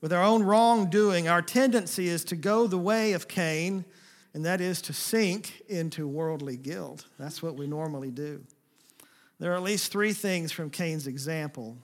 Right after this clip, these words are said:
that we need to look for to examine ourselves against worldly guilt.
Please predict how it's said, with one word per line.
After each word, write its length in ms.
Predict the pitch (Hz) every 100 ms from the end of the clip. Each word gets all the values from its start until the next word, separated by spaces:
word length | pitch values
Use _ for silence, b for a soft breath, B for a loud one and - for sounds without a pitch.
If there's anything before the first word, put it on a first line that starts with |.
| _
that 100 | 160
we 80 | 139
need 140 | 139
to 60 | 131
look 300 | 131 147 143
for 300 | - 135 117
to 140 | 117 143
examine 680 | 127 131 143 147 143 131 127 b b b b
ourselves 800 | 131 123 - - 170 151 127 120
against 460 | 156 131 139 127 -
worldly 360 | 127 123 127 117
guilt. 320 | 123 117